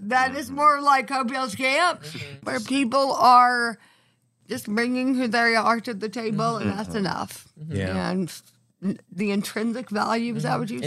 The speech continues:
Speaker 3: Intrinsic value,
Speaker 1: The
Speaker 3: yeah.
Speaker 1: intrinsic value of each person that God created.
Speaker 4: So there's something that happened that's shifting that we have seen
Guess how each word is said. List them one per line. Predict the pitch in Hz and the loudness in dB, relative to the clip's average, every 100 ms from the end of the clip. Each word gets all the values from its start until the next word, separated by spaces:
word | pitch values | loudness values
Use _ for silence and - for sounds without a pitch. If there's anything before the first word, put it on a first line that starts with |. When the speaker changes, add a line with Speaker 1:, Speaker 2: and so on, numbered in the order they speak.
| 151 | -2
Speaker 3:
Intrinsic | 123 - 143 143 | -2 -2 -4 -8
value, | - 127 127 123 123 | -2 0 0 -2 -6
Speaker 1:
The | 110 | -6
Speaker 3:
yeah. | - 127 | -4 -4
Speaker 1:
intrinsic | 139 240 240 - 208 | -4 -4 -4 -4 -4
value | 226 254 240 208 190 | 0 2 2 2 -2
of | 175 208 | -2 -4
each | 208 - | -6 -6
person | 247 277 262 226 202 | -6 -4 -2 0 2
that | 190 - | 0 -4
God | 175 208 - 233 - | -2 -2 -2 -6 -6
created. | - 180 - 214 240 226 175 160 165 175 _ _ _ _ _ _ - - | -6 -4 -2 -4 -4 -4 -4 -4 -6 -8 _ _ _ _ _ _ -20 -18
Speaker 4:
So | - - 175 | -4 2 4
there's | 160 175 156 | 6 6 6
something | 180 185 208 | 4 6 6
that | 190 | 6
happened | 127 139 135 127 | 6 4 4 4
that's | 123 113 107 | 4 2 0
shifting | - 175 160 143 120 113 | 2 2 4 4 4 2
that | 113 107 | 2 4
we | 110 117 | 4 4
have | 104 | 4
seen | - 110 101 101 101 104 | 0 2 2 2 2 -2